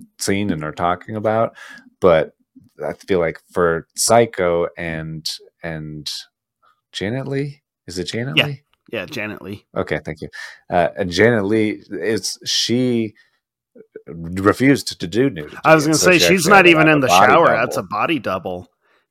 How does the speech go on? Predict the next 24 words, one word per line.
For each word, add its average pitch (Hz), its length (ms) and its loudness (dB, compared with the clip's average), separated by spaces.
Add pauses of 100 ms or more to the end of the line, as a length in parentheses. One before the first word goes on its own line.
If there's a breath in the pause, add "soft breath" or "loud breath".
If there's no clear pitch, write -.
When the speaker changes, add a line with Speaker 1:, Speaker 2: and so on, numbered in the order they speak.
Speaker 2:
in 113 160 -12
the 95 80 -14
shower 127 400 -2
Speaker 1:
Yeah, 92 200 0
Speaker 2:
scene. - 80 0
Speaker 1:
and 80 100 -8
so 82 240 -2
a 80 80 -4
lot 101 200 6
of 90 140 -2
that, 85 140 0
like, 78 300 -4 (100)
quick - 420 -4
cutting 90 380 -2
and 78 120 -10
stuff - 400 -6
was 76 360 -6 (400 soft breath)
partly 85 720 0
Hitchcock 78 420 -6
style, 87 320 0
but 80 140 -6
also 82 260 -4
partly 82 440 -4
him 76 420 -12